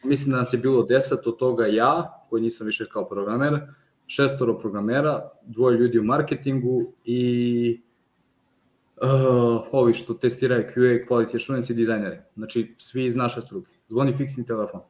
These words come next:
I sad, pazi, svi živi, čak i ja se okrećem na što zvoni. On,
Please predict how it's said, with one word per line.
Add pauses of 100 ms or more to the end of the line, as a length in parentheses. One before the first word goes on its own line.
(2250)
I
sad, (320)
pazi,
svi
živi,
čak
i
ja
se
okrećem
na
što
zvoni. (1040)
On,